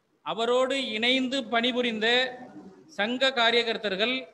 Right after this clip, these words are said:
பத்திரிகை துறையில் பணியாற்றிய நண்பர்கள், சங்க ஸ்வயம் சேவகர்கள் அவரது நினைவுகளை நம்மோடு பகிர்ந்து கொள்ள இருக்கிறார்கள். முதலாவதாக ராஷ்டிரிய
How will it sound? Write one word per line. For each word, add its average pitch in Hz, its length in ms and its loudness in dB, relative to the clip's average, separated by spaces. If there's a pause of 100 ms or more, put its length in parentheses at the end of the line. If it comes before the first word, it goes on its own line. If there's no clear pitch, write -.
(540)
பத்திரிகை 240 520 0
துறையில் 254 400 0
பணியாற்றிய 240 720 0
நண்பர்கள், 220 480 -2 (640)
சங்க 254 340 -2 (220)
ஸ்வயம் 262 400 0
சேவகர்கள் 233 580 0 (1300)
அவரது 233 420 2
நினைவுகளை 247 520 2 (560)
நம்மோடு 247 380 2 (100)
பகிர்ந்து 262 380 0
கொள்ள 240 140 0 (120)
இருக்கிறார்கள். 196 540 0 (880)
முதலாவதாக 262 720 4 (1600)
ராஷ்டிரிய 247 560 2